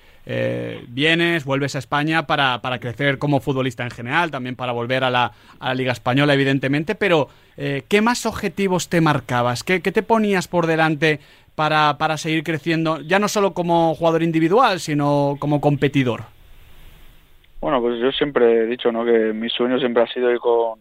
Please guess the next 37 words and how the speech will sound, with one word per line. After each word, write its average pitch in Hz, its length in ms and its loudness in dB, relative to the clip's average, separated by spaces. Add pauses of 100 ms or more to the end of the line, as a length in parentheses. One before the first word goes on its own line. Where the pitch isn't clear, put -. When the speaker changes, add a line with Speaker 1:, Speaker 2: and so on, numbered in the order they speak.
(300)
Speaker 2:
con 120 140 2
la 117 80 6
selección 123 400 0
española, 131 600 0 (520)
y 123 40 -2
bueno, 135 340 4
en 120 180 2
eso, 123 440 0
en 123 100 0
ello 123 220 0
estoy, 143 280 2
¿no? 135 320 2
Intentando 120 560 -2
hacer 123 160 0
las 120 120 2
cosas 120 240 -2
lo 120 80 0
mejor 120 260 -2
posible, 139 540 0 (340)
y 120 60 0
bueno, 123 260 2
y 131 60 -4
si - 80 -4
algún 113 240 -2
día 117 100 4
me 117 140 -4
toca 113 640 2
la 117 100 2
llamada 120 440 2
de, 117 320 6
del 117 160 2
seleccionador, 117 580 2
pues 123 180 2
con, 113 160 -8 (400)
muy 131 120 0
contento 117 380 2
estaría. 127 420 0